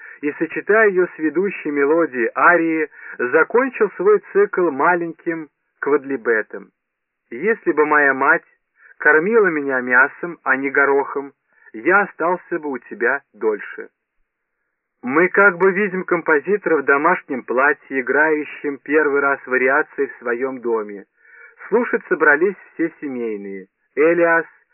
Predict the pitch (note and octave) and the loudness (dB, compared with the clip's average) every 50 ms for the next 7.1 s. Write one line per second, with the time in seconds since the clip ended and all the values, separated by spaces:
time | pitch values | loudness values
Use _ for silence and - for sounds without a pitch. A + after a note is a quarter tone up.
0 | - - - - - D3 D3 D3 D#3+ E3+ G3 G3+ F#3+ - F#3+ F3+ F#3+ G3 F#3+ - | -20 -20 -20 -14 -6 -4 -2 0 2 2 2 0 0 -2 -4 -2 -2 -2 -2 -4
1 | - - - D3 D#3+ E3+ E3+ D#3+ D#3 E3 D#3 - C#3 C3 C#3 - - - C#3 C3 | -12 -6 -2 -2 0 0 -2 -4 -6 -8 -8 -10 -12 -12 -12 -12 -12 -14 -12 -12
2 | B2 - - G#2+ G#2 G2 _ _ _ _ _ _ _ _ _ _ _ _ _ _ | -12 -10 -10 -10 -10 -12 _ _ _ _ _ _ _ _ _ _ _ _ _ _
3 | _ - - - - A#2 B2 D3 D3+ E3 E3+ - C#3+ C3+ - _ - B2 A#2 A2 | _ -20 -18 -10 -4 0 4 4 4 4 2 0 -4 -10 -10 _ -14 -10 -10 -10
4 | G2 - - B2+ C3+ C3+ C3 D3+ D#3+ F3 G#3 G#3+ G3 F3+ - - D#3+ D#3 - _ | -10 -8 -4 -2 -2 2 2 2 2 2 0 0 -2 -4 -6 -6 -8 -8 -8 _
5 | - F3+ F3+ E3+ D#3 D3 C3 B2 C3 B2+ B2+ C3+ D3 D#3 D3+ D3+ D3+ D3 - _ | -4 -4 -2 -2 -2 -4 -2 -2 -2 0 0 0 0 0 0 -2 -4 -6 -8 _
6 | _ _ - - - - B2 B2 C#3+ F3+ F3 F3+ G3 F#3 - - D3+ E3+ F3 E3+ | _ _ -20 -20 -18 -16 -10 -6 -4 -2 0 0 0 0 0 0 0 2 2 2
7 | E3 D#3+ | 0 -2